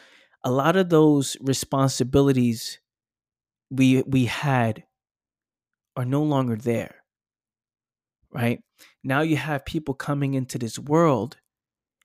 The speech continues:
into this world where, like I said in the last episode, where they start to get conditioned,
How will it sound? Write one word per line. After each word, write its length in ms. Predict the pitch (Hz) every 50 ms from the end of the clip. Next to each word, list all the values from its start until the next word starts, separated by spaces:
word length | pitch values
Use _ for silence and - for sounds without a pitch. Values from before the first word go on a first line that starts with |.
| _ _ _ _ _ _
into 380 | - 147 131 123 - - - 139
this 360 | 131 135 123 - - - -
world 400 | 147 147 151 143 143 143 - 143
where, 300 | 147 131 127 123 120 113
like 240 | - - 123 123 -
I 60 | 123
said 240 | 113 - - 131 127
in 60 | 120
the 60 | 117
last 300 | 127 147 160 170 170 -
episode, 640 | - 113 123 - 135 - - 120 117 117 - - 120
where 260 | 120 120 120 123 135 - - - - _ _ _ _ _
they 100 | - 135
start 280 | 131 - - 135 123 -
to 60 | 131
get 200 | 123 123 113 -
conditioned, 600 | - 120 117 117 156 160 151 - - 101 - -